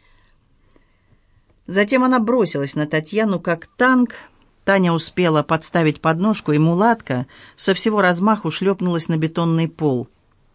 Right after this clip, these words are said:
Каролина мгновенно поднялась и снова ринулась к Полесской.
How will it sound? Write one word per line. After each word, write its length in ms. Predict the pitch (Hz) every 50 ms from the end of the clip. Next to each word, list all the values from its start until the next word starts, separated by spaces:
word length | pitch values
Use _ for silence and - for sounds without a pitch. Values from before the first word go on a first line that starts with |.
| _ _ _ _ -
Каролина 480 | - 123 117 117 120 135 151 156 170
мгновенно 520 | 170 156 165 165 170 165 190 208 214 208 196
поднялась 520 | 190 196 180 175 180 180 190 185 175 180
и 40 | 160
снова 320 | 156 - 226 240 226 208
ринулась 420 | 196 180 165 156 147 139 135 131 -
к 60 | _
Полесской. 600 | - 160 160 156 143 127 - - - 131 127 127